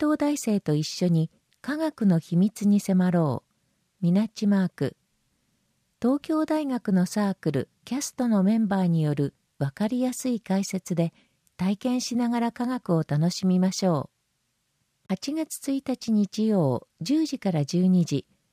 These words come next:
小学生以上十五人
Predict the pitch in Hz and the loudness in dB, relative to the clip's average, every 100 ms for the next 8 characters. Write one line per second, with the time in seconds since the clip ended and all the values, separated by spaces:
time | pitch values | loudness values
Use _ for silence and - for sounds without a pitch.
0 | _ - 269 294 277 - - 254 247 233 | _ -6 -2 -2 -4 -8 -6 -4 -2 -2
1 | 175 151 135 123 _ - 156 311 277 208 | 0 0 0 -4 _ -10 -2 0 0 2
2 | 196 208 131 | 4 4 2